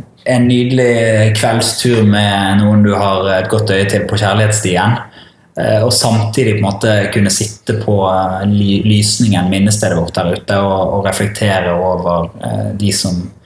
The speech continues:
ikke lenger er her. Det er en, absolutt en innholdsrik og en følelsesmessig, eh, på en måte, berg- og dalbane, men det er jo nettopp det som gjør at den, på en måte, fysiske,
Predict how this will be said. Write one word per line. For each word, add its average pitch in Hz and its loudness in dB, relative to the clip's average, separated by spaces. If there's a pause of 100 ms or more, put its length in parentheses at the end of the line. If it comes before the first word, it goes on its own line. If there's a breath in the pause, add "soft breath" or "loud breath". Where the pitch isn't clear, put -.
(380 loud breath)
ikke 131 0
lenger 107 2
er 95 0
her. 147 0 (920 loud breath)
Det 113 0
er 139 0
en, 120 2
absolutt 165 0
en 123 2
innholdsrik 123 0
og 101 2
en 101 2
følelsesmessig, 101 0
eh, 95 -6 (680)
på 95 -4
en - -
måte, 107 -2
berg- 98 0
og - -2
dalbane, 98 0
men 110 4
det 113 2
er 113 2
jo 120 2
nettopp - -6 (240)
det 117 0
som - 0
gjør 95 2
at - -8 (480 loud breath)
den, 101 2
på - -12
en - -6
måte, 98 -4
fysiske, 110 -2